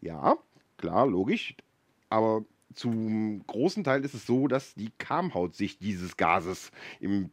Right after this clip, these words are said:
Prinzip, äh, bemächtigt, weil da drin halt auch diese entsprechenden Mi-, Mikro-, mikrobiologischen Prozesse stattfinden. Mann,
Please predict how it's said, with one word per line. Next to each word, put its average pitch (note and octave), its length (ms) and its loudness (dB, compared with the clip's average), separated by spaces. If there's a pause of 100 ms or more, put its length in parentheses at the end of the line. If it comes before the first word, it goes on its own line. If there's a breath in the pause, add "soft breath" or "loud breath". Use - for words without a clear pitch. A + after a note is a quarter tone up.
(100)
Prinzip, F#2+ 640 -4
äh, F2+ 280 0
bemächtigt, F2+ 800 -2 (100)
weil G#2 340 4
da A2 160 0
drin G2 320 2
halt A2+ 180 0
auch G2+ 140 -6
diese F#2+ 260 -8
entsprechenden G2 600 -4
Mi-, G#2+ 180 -4 (120)
Mikro-, C3+ 480 2 (140)
mikrobiologischen A#2 920 -4
Prozesse A2+ 400 -6
stattfinden. - 580 -8 (920 loud breath)
Mann, B2+ 280 8